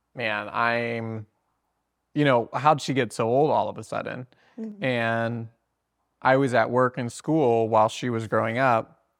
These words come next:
Speaker 1: but I was at work and school so that she could grow up in an environment that I wanted her to grow up in. So where I might not have had the most time with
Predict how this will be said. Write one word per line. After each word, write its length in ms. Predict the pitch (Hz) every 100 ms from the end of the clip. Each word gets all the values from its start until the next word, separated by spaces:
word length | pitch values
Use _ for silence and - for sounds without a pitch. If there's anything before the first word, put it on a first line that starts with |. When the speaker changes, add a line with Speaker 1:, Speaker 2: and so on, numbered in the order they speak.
| _ _ _ _ - _
Speaker 1:
but 600 | 151 135 135 127 123 _ _ _ _ _ _ _
I 160 | 143 147
was 180 | 156 127
at 220 | 123 127
work 320 | 131 139 -
and 160 | 127 117
school 720 | - - 139 123 117 113 120
so 280 | - - 139
that 180 | 123 123
she 240 | - 143
could 340 | - - 147 127
grow 260 | 117 107
up 340 | 107 113 - _ _ _
in 200 | - 135
an 120 | 135 127
environment 800 | 117 110 117 113 113 110 110 - _ _ _
that 580 | 151 117 113 110 107 - -
I 140 | 123 117
wanted 340 | 113 113 110
her 120 | 120
to 80 | 107
grow 260 | 104 113 107
up 200 | 110 -
in. 220 | - 123 _ _ - - _ _
So 400 | - - 147 139
where 240 | 135 139
I 140 | 135 127
might 380 | 131 135 139 135
not 280 | 131 123
have 460 | 131 127 120 113 107 _ _ _ -
had 420 | 127 131 127 117
the 60 | 120
most 400 | 120 120 120 -
time 300 | - 123 120
with 160 | 113